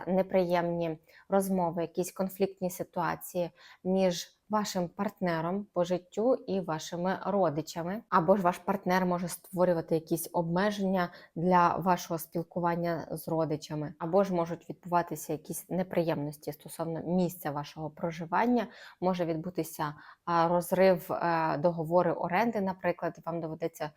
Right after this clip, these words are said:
шукати нове житло. Або ж ваш партнер якимось чином буде незадоволений місцем вашого проживання, буде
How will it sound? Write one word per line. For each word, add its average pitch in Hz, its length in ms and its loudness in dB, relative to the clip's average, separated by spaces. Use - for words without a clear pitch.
шукати 170 540 -2
нове 156 240 0
житло. 156 480 -4
Або 185 280 2
ж 233 80 -2
ваш 196 260 0
партнер 170 680 0
якимось 170 520 -2
чином 190 440 0
буде 175 380 0
незадоволений 175 760 2
місцем 160 440 -6
вашого 151 320 -8
проживання, 196 720 -2
буде 196 300 -2